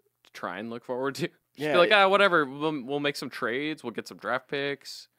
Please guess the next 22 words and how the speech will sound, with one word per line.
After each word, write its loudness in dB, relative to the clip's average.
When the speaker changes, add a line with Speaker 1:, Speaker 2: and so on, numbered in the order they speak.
Speaker 2:
Right, 4
and 0
they -2
just -4
got 2
a -2
free, -4
like, -2
fourth -8
overall -4
pick -8
from -10
Ottawa 0
and -8
stuff. -2
So -8
it's -6
Speaker 1:
Yeah. -4
Speaker 2:
like, -6
but -12
man, -4
Detroit, -2